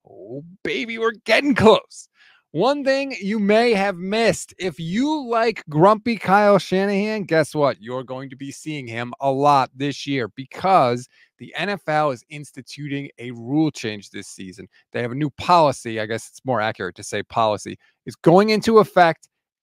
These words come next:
and Kyle's gonna hate it. All clubs are now required to make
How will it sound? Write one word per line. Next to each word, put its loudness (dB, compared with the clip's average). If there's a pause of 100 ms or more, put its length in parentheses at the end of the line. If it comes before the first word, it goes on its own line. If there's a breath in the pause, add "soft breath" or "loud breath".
and -8 (120)
Kyle's 4
gonna 2
hate 0
it. -14 (400 soft breath)
All 6
clubs 2
are -2
now -4
required 0
to -6
make -2